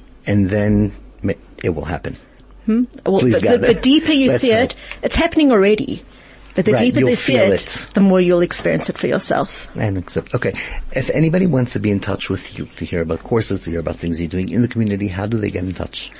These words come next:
Speaker 2: So I think best is to email me.
Speaker 1: Okay.
Speaker 2: So my email address is Lara Noik. So it's L A R A N O I, I for igloo, K,
Speaker 1: Okay.
Speaker 2: at gmail dot com.
Speaker 1: Okay. So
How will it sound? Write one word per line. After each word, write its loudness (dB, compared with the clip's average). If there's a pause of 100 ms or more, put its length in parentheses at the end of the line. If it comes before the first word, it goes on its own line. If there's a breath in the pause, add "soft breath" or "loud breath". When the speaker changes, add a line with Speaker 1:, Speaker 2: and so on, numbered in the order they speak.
(260 loud breath)
Speaker 2:
So -2
I 0
think 2
best 0
is 0
to 0
email 6
me. 4 (120)
Speaker 1:
Okay. 0
Speaker 2:
So 2
my 4
email 6
address 2
is 2
Lara 4
Noik. 4
So 0
it's 0
L 4
A 2
R 2
A 2 (360 loud breath)
N 4
O 4
I, 4
I 2
for -2
igloo, 4
K, 2 (360 loud breath)
Speaker 1:
Okay. 0
Speaker 2:
at 0
gmail 2
dot 0
com. -4 (360)
Speaker 1:
Okay. -2
So 0